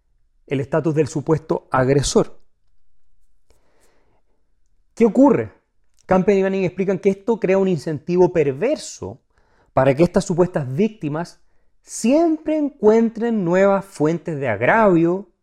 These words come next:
nuevas razones para considerarse víctimas,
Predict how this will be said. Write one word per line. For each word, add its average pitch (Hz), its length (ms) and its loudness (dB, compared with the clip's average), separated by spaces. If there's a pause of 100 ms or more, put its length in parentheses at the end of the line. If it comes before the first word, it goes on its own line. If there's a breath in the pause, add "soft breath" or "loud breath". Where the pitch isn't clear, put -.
(320)
nuevas 196 440 0
razones 190 540 0
para 175 260 0
considerarse 156 680 0
víctimas, 170 760 -4